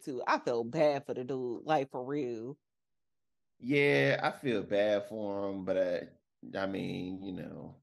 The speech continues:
Speaker 2: sooner or later it was gonna catch up to him. So
Speaker 1: It really was. It's just funny. I don't know why it's so damn funny. That ten million dollars is what's taking me out. 'Cause how?
Speaker 2: It really is.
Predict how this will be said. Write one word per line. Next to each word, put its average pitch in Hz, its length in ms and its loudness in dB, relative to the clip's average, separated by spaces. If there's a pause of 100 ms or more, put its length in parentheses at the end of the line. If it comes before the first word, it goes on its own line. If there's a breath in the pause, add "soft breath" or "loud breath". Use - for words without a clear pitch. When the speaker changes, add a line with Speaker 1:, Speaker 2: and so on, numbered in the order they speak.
(680)
Speaker 2:
sooner 131 420 2
or 107 40 4
later 101 420 4
it - 20 0
was 87 120 -4
gonna 85 220 -6
catch 85 320 -4
up 78 160 -4
to 78 220 -8
him. 76 220 -8
So - 180 -10
Speaker 1:
It 330 120 2
really 147 420 2
was. 127 680 0
It's 349 180 6
just 339 280 4
funny. 175 520 2 (180)
I 277 120 4
don't 349 180 4
know 285 120 4
why 226 260 4
it's 247 100 -4
so 190 160 -2
damn 160 280 0
funny. 160 240 -2
That 208 180 -2
ten 226 120 -4
million 160 280 0
dollars 135 340 0
is 120 140 -14
what's 131 260 -6
taking 113 260 -6
me 107 160 -6
out. - 280 -6
'Cause 151 180 -6 (160)
how? 117 500 2
Speaker 2:
It 170 140 2
really 151 480 2
is. - 340 -6